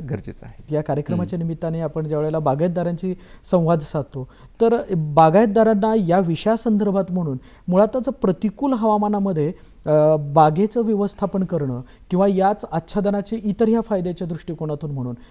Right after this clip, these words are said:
Speaker 2: आपण काय संदेश द्याल?
Speaker 1: थोड्याफार प्रमाणावर या समस्या जेव्हा समोर येत आहे,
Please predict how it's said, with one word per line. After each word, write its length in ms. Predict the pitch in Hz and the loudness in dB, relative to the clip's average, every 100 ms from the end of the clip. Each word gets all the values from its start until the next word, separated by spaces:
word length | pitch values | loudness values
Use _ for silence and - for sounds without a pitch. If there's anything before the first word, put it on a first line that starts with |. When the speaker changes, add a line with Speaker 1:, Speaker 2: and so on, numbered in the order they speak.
| - | -16
Speaker 2:
आपण 240 | - 185 | -8 -6
काय 200 | 175 180 | -2 -2
संदेश 360 | 170 160 135 127 | -2 -4 -6 -8
द्याल? 160 | 135 131 - - - - | -12 -14 -18 -20 -20 -10
Speaker 1:
थोड्याफार 320 | 117 123 135 | -4 -4 -4
प्रमाणावर 760 | 123 101 101 104 95 92 - - | -6 -6 -4 -4 -6 -8 -12 -10
या 160 | 101 | -8
समस्या 500 | 101 - 101 110 - | -8 -6 -6 -6 -8
जेव्हा 220 | 110 110 113 | -4 -4 -4
समोर 360 | - 101 104 | -8 -6 -4
येत 200 | 98 - | -4 -8
आहे, 320 | 92 92 - | -14 -14 -18